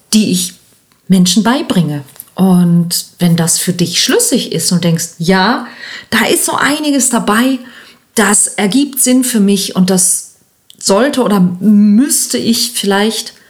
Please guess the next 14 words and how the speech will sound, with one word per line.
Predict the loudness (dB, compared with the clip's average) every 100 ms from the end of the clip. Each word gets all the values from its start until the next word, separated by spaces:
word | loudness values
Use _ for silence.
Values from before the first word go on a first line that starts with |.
| _ _
auch | 0 0 0 -4 -14 _ _ _ _ _ _ _ -18
können, | -4 0 2 2 0
lernen, | 0 0 2 0 -2 -6
wissen, | -2 -2 2 0 -2 -10
tun“, | -6 0 2 0 -6 -18 _ _ _ _ _ _ _ _ _ _ _ _ _ _ _ _ _ _ _ _ _ _ _ _ _ _ _ _ _ _ _ _ _ _ _ _
ich | -10 -6
hätte | -6 -2
eine | 0
Idee. | 0 -2 -2 -2 -2 -8 _ _ _ _ _ _ -12 -12 -10 -14 -8
Achtundzwanzigster | -4 -4 0 -2 0 0 0 -2 -4 -2 -2 -2
zehnter | -2 2 2 2 -2
bis | -2 -6 -6
einunddreißigster | -2 0 2 0 -2 -6 -6 -6 -8 -10 -6
zehnter | -6 -4 -4 -6 -12